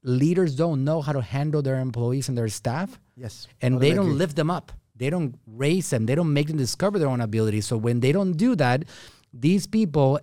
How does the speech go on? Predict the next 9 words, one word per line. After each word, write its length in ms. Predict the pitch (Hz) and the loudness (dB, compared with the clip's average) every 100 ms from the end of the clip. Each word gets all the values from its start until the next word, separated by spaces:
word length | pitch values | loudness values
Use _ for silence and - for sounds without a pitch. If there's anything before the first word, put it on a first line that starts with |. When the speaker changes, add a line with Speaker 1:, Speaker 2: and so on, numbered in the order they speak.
| - | -2
Speaker 1:
end 220 | 151 156 | -2 0
up 160 | 147 139 | -2 -2
losing 580 | 123 131 196 - 156 | -2 2 2 0 -2
in 100 | 120 | 0
their 140 | 110 104 | 0 -2
jobs. 480 | 98 101 92 92 98 | -2 -4 -4 -8 -4
They 180 | 110 | -4
end 240 | 113 139 143 | -2 -4 -2
up 140 | 135 | -2